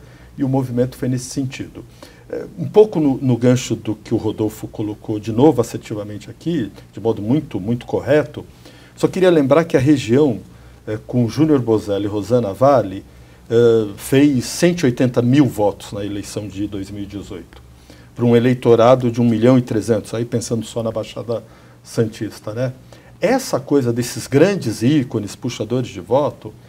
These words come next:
e que não olham pra região, e aí a gente precisava pensar no voto pra deputado federal e deputado estadual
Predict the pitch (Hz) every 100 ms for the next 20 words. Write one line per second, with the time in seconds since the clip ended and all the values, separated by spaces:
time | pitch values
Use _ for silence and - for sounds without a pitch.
0 | - - - - 220 202 220 127 147 135
1 | 107 - 107 110 92 95 135 113 - 107
2 | 113 113 120 - - 104 107 147 131 -
3 | 104 - 110 101 - - - 113 101 120
4 | 120 - 113 117 - 123 120 - 117 107
5 | 107 107 104 - 110 - 113 104 110